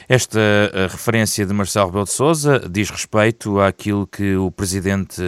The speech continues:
da República fez, que intervenção teve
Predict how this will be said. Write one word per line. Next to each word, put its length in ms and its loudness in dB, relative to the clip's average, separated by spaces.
da 480 -4
República 1000 -4
fez, 520 -10
que 100 -6
intervenção 640 -2
teve 280 -4